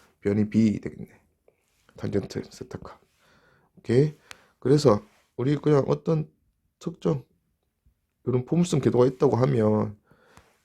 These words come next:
여기서 출발할 때랑 어떤 시점에 둘이 이어준 선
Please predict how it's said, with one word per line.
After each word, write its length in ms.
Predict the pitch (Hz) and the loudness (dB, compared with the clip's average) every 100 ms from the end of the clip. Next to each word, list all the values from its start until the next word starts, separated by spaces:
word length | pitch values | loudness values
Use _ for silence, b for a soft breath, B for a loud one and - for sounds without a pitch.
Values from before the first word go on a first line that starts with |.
| - | -6
여기서 400 | 143 160 127 110 | -4 -4 -2 -4
출발할 720 | - 156 156 165 156 165 - | -2 -2 2 4 4 0 -2
때랑 260 | 139 123 113 | -2 0 0
어떤 280 | 131 - 135 | -2 -4 -6
시점에 560 | 127 - - 131 113 | -6 -10 -6 -4 -4
둘이 480 | - 131 160 160 160 - _ | -4 -2 2 2 0 -8 _
이어준 600 | 165 165 151 127 - 104 | -4 0 2 0 -4 -8
선 320 | 107 123 117 | -6 -6 -4